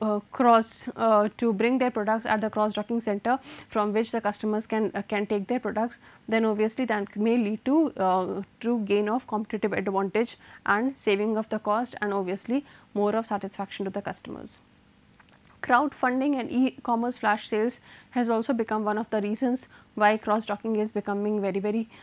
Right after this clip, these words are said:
uh, very, very popular these days, because crowdfunding basically, uh, refers to the concept where various companies, various individuals are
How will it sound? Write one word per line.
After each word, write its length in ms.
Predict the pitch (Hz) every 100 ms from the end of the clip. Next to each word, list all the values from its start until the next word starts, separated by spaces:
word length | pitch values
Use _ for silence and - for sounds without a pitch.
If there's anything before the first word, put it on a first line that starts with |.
| - -
uh, 380 | 196 180 175 - -
very, 240 | 208 214
very 160 | 214 220
popular 400 | 214 196 208 214
these 300 | 208 220 202
days, 260 | 233 247 -
because 380 | 233 240 226
crowdfunding 760 | - 208 208 - 226 226 254 220 196
basically, 520 | 196 214 214 226 220
uh, 140 | - 202
refers 340 | 202 214 208
to 100 | -
the 100 | 220
concept 460 | 208 196 208 240 240
where 260 | 196 208 240 - - -
various 540 | - 190 208 269 339 330
companies, 420 | 240 214 226 233
various 440 | 220 226 233 269
individuals 680 | 233 220 202 220 240 240 247 -
are 200 | 208 220